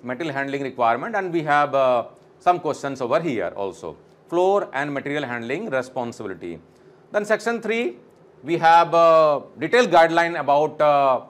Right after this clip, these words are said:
a temperature uniformity survey and, uh, sat also. So lot many requirement pertaining to thermocouple, how to control and other things. And then section four talks about job audit, finished product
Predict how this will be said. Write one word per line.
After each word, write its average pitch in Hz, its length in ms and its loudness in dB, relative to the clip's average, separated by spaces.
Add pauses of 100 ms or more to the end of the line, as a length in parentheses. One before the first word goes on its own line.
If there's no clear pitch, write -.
(380)
a 120 80 -4
temperature 165 480 -2
uniformity 135 460 -4
survey 165 720 0 (380)
and, 131 340 -2
uh, 135 80 2
sat 165 420 6
also. 165 640 0 (220)
So 143 220 -4
lot 185 240 4
many 240 160 2
requirement 160 480 2
pertaining 135 260 -4
to 123 60 -8
thermocouple, 165 720 2
how 139 180 4
to 143 100 -4
control 156 500 0
and 131 60 0
other 131 200 2
things. 190 400 -6 (440)
And 143 140 -6
then 156 80 0
section 143 320 -8
four 165 200 -4
talks 127 260 0
about 151 460 0 (420)
job 143 300 4
audit, 98 320 -4 (220)
finished 214 380 -6
product 151 380 -4